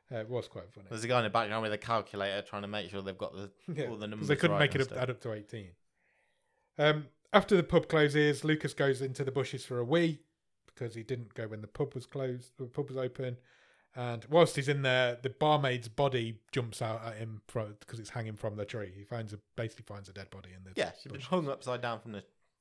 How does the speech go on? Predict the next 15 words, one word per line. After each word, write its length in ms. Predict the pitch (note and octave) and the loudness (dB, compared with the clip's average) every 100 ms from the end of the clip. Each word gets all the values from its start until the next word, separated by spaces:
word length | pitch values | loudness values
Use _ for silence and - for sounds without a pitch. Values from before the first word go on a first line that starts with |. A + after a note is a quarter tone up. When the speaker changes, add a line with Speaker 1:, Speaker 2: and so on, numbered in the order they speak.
| _ _ _ _ _ _ _ _ _ _ _ | _ _ _ _ _ _ _ _ _ _ _
Speaker 1:
Tree. 140 | - B2 | 0 0
Speaker 2:
bushes. 340 | - E2 - - | 0 -12 -12 -6
Speaker 1:
Bushes, 460 | B2 - F#2 - - | -6 -6 -12 -18 -12
Speaker 2:
Yeah. 80 | A#2 | -12
Speaker 1:
yeah. 60 | F2 _ _ _ _ | -12 _ _ _ _
But 240 | E3+ - _ _ _ _ | -2 -2 _ _ _ _
he 80 | - | -2
doesn't 300 | A3+ A#3 D#3 - _ - | 0 0 -2 -6 _ 4
call 180 | E3+ | 6
the 80 | C#3 | 6
police. 420 | C3 C3+ D#3 - | 4 2 2 -2
He 100 | - | -8
doesn't 260 | C3+ C3+ B2+ | -4 -4 2
do 160 | C3+ C3 | 4 4
anything. 420 | B2 A#2 A#2 | 2 -2 -6